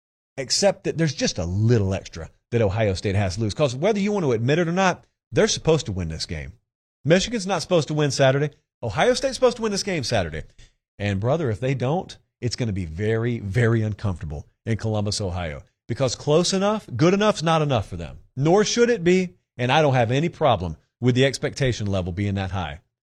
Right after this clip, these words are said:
'Cause when you play the kind of schedule they played this year, it, it turns into a one-game season.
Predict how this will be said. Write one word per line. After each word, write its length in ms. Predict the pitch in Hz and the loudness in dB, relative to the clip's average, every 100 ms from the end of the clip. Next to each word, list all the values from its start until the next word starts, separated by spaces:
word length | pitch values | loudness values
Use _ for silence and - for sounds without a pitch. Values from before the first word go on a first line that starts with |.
| _ | _
'Cause 160 | - 127 | -6 0
when 120 | 135 | 2
you 100 | 151 | 2
play 260 | 175 170 196 | 2 2 2
the 80 | 170 | 2
kind 160 | 180 | -2
of 80 | 170 | -2
schedule 320 | - 180 175 | 2 0 2
they 120 | 180 180 | 0 0
played 280 | 175 185 | 0 0
this 220 | 180 180 208 | 2 -2 0
year, 300 | 208 185 - _ _ _ _ _ _ _ - | 0 0 -6 _ _ _ _ _ _ _ -10
it, 180 | 170 | -8
it 160 | 170 156 | -8 -8
turns 240 | 151 165 | -6 -4
into 180 | 156 143 | -2 0
a 60 | 135 | 0
one-game 460 | 127 151 151 156 | 0 -2 -2 -2
season. 480 | 151 180 208 135 78 | -2 -4 -4 -6 -12